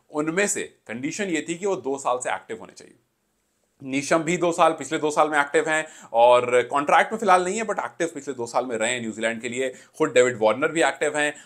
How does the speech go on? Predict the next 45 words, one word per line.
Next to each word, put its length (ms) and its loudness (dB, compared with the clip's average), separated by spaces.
आपको 180 -4
बता 120 6
दूं 120 -2
कि 80 -4
लुम्बिनी 340 -4
लायंस 280 2
में 80 -6
जो 60 -4
सैफुद्दीन 580 -6
है, 80 0
वो 120 -6
तो 200 -2
obviously 300 -4
एक्टिव 300 0
हैं, 340 -6
तो 100 2
दो 460 6
already 220 2
साइन 220 -2
हो 100 -4
चुके 220 -14
हैं, 100 -20
बचे 260 0
दो 200 2
और 140 6
प्लेयर। 240 -10
अगर 220 6
उन 140 2
दो 160 6
प्लेयर 280 4
में 200 -2
एक 300 -2
डेविड 260 0
वार्नर 320 2
आ 60 4
जाते 260 -2
हैं, 180 -2
तो 60 -8
तीन 440 -2
टेस्ट 240 -2
नेशन 240 -8
का 80 -4
प्लेयर 260 0
आ 80 4
जाएगा, 540 0